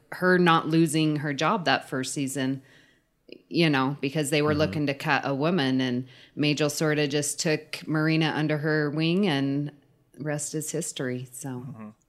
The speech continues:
Speaker 2: Yeah, and I think that is interesting when there's a certain interaction on screen and that kind of carries over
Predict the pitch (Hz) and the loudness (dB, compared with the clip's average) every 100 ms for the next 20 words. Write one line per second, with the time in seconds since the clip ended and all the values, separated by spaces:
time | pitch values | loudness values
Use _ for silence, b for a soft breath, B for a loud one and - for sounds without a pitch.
0 | _ _ _ _ - 120 139 104 131 156 | _ _ _ _ -2 2 4 4 4 4
1 | 226 233 160 156 143 - 135 110 104 101 | 4 6 6 6 4 0 0 0 2 4
2 | 107 104 - B B B B - 156 156 | 4 2 -4 B B B B 0 2 4
3 | 151 135 107 107 - 107 101 98 98 - | 4 6 4 2 0 -2 -2 -2 -2 -4
4 | 104 101 123 104 98 - 98 92 - 101 | -2 0 0 0 0 -2 -4 -4 -6 -2
5 | 98 98 95 90 - 95 95 104 101 104 | 0 0 -2 -4 -4 -4 -4 -2 -2 -4